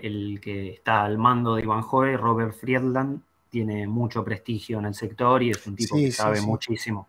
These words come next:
Speaker 2: Muy
Speaker 1: O sea, a
Speaker 2: importante,
Speaker 1: dó-, a
Speaker 2: además,
Speaker 1: dó-,
Speaker 2: en
Speaker 1: a, a
Speaker 2: Ivanhoe
Speaker 1: dónde
Speaker 2: tienes a los anglosajones por la vía del, del ceo, pero tienes a los chinos también. Entonces es
Speaker 1: Claro,
Speaker 2: una,
Speaker 1: en, dentro,
Speaker 2: ah.
Speaker 1: dentro de la composición accionaria del proyec-, de, del proyecto Kamoa Kakula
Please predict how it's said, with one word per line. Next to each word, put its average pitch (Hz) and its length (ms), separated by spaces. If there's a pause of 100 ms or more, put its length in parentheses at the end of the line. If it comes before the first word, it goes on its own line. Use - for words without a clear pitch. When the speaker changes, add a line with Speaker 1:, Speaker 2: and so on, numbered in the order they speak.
(460)
Speaker 2:
Muy 156 180
Speaker 1:
O 170 40
sea, 180 100
a - 20
Speaker 2:
importante, - 340
Speaker 1:
dó-, 175 60
a - 20
Speaker 2:
además, 190 280
Speaker 1:
dó-, - 60
Speaker 2:
en 165 60
Speaker 1:
a, 170 40
a 175 40
Speaker 2:
Ivanhoe 139 340
Speaker 1:
dónde 214 300 (460)
Speaker 2:
tienes 160 300
a 151 60
los 143 140
anglosajones 151 840
por 143 240
la 135 140
vía 147 260
del, 143 580
del 143 200
ceo, 190 400 (400)
pero 147 100
tienes 156 200
a 175 60
los 147 220
chinos 135 340
también. 110 360 (340)
Entonces - 300
es 131 120
Speaker 1:
Claro, 120 120
Speaker 2:
una, 117 160
Speaker 1:
en, 117 260
dentro, 143 460
Speaker 2:
ah. 143 100
Speaker 1:
dentro 143 480
de 131 100
la 127 140
composición 131 1080
accionaria 143 920
del 113 340
proyec-, 147 480
de, 123 180
del 110 220
proyecto 131 560
Kamoa 127 400
Kakula 147 640